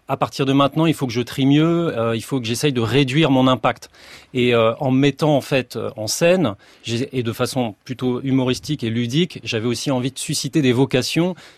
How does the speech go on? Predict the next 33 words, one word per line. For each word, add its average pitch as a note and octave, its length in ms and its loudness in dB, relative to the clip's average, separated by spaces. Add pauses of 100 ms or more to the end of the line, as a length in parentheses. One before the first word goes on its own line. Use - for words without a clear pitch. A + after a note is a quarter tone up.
(180)
et, C3+ 240 2
euh, A2 280 2
de, A2 340 -2
d'inciter B2+ 460 -2
les B2 80 2
citoyens C3 420 0
à A2+ 60 2
faire - 320 -2
quelque B2+ 260 -4
chose, A#2+ 300 -4
en G2 40 -8
fait, A2+ 120 -8
parce - 180 -10
que A#2 120 -4 (280)
c'est A#2+ 120 -6
un A#2+ 60 0
geste B2 360 0
tout D#3 100 -8
simple D#3+ 560 0
et B2 100 0
un C3+ 120 4
des B2+ 120 0
premiers D#3 300 0
gestes D#3 220 -2
qu'on C#3 100 0
peut C3 120 -4
faire D#3 200 -2
pour A#2 160 -6
lutter A#2+ 220 -4
contre B2+ 300 -4
le A#2+ 100 0
réchauffement B2 400 -2
climatique. A#2 520 -4